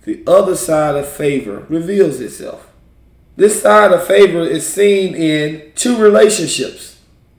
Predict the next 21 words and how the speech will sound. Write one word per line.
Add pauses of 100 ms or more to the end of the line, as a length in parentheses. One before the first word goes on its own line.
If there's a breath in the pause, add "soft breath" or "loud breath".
(200)
First,
David
has (100)
a (160 soft breath)
relationship
with (240)
a
young
prince
by
the
name
of
Jonathan,
Saul's
son. (540)
They
had
a
common
thread.